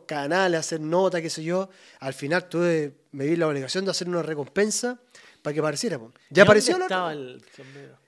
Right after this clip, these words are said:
Speaker 1: Eh, mira, apareció un muchacho después, al otro día, casualmente apareció uno en la productora que vino con, con, con la ropa, con, con los dos trajes.
Speaker 2: Claro, se había perdido todo.
Speaker 1: Claro, y el, y el chico dijo que, eh, felizmente, eh,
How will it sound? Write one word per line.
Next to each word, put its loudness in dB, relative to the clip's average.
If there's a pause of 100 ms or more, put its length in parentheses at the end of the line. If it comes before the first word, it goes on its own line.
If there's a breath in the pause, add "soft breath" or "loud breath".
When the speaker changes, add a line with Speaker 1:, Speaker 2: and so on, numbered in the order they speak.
Speaker 1:
Eh, 6
mira, 8
apareció 4
un 0
muchacho 2
después, 2
al 4
otro 2
día, 2
casualmente 0
apareció -2
uno -2
en -4
la -2
productora -2
que -4
vino 0
con, -4
con, -8
con -8
la -4
ropa, 4
con, -10
con -12
los -4
dos -2
trajes. 0 (120)
Speaker 2:
Claro, -4
se -10
había -4
perdido -12
todo. -12
Speaker 1:
Claro, 6
y 0
el, -2
y -4
el -6
chico -2
dijo -2
que, -4 (260)
eh, -6
felizmente, 0 (600)
eh, -12